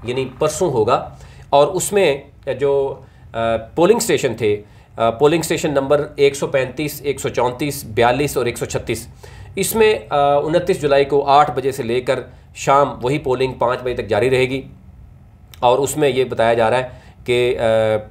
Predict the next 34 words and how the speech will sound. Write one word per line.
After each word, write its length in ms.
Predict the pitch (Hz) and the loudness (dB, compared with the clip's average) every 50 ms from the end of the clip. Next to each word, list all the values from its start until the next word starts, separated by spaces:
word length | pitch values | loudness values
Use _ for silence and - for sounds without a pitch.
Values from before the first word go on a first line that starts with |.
| - - 127 104 | -18 -18 -12 -6
जो 380 | 110 117 117 120 117 120 120 123 | -2 0 0 0 0 -2 0 0
एक 220 | 139 160 165 165 | 0 0 0 2
पोलिंग 240 | - 143 135 139 135 | 2 2 2 2 -2
स्टेशन 280 | 131 - 135 117 - 135 | -4 -4 -4 -2 -2 -4
पर 160 | 131 - 135 | -2 -2 -4
पोलिंग 440 | 131 - - 127 123 127 139 139 131 | -4 -4 -2 -2 0 0 0 0 0
एजेंट्स 300 | 123 117 135 143 139 - | 0 0 0 0 -2 -4
की 100 | - 131 | -6 -4
जानिब 240 | 117 113 113 120 - | -2 -2 -2 -2 -4
से 120 | - 127 | -6 -8
बाइकाट 540 | 104 98 104 101 98 - 123 135 156 151 - | -4 -2 -2 -4 0 2 2 4 4 2 0
की 60 | 147 | -4
वजह 180 | 123 117 117 110 | -4 -2 -2 -2
से 240 | 110 139 143 143 - - - - - | -2 -4 -4 -6 -8 -14 -20 -12 -6
पोलिंग 280 | - 120 123 135 135 131 | -4 -2 -2 -2 -2 0
का 100 | 135 123 | 0 0
अमल 220 | 113 120 131 131 | 2 2 0 0
जो 120 | 113 120 113 | 0 -2 -2
है 140 | 110 107 | -2 -2
वो 260 | 104 120 147 156 - - - - | -2 -2 -4 -4 -8 -14 -12 -8
मुकम्मल 340 | 110 113 117 127 120 123 120 | -8 -6 -4 -4 -2 -2 -2
नहीं 280 | 113 113 110 127 123 | -2 -2 -2 0 0
हो 80 | 113 101 | 0 0
सका 260 | - - 101 - 107 | -2 -4 -4 -4 -4
था। 160 | 107 123 117 | -2 -2 -2
वो 140 | 110 98 107 | 0 0 0
आपने 260 | 113 110 107 110 113 | 0 0 0 0 0
देखा 220 | 107 110 107 - 120 | 0 0 2 2 0
होगा 200 | 110 104 107 104 | 0 0 0 0
जो 120 | 101 107 | -2 -2
मामला 280 | 98 98 95 95 98 95 | -2 -2 -4 -2 -2 0
आया 180 | 98 117 131 | 0 0 0
था 80 | 127 131 | 0 -2
सामने, 360 | - 127 120 113 117 117 117 | -2 -2 -2 0 0 -2 -4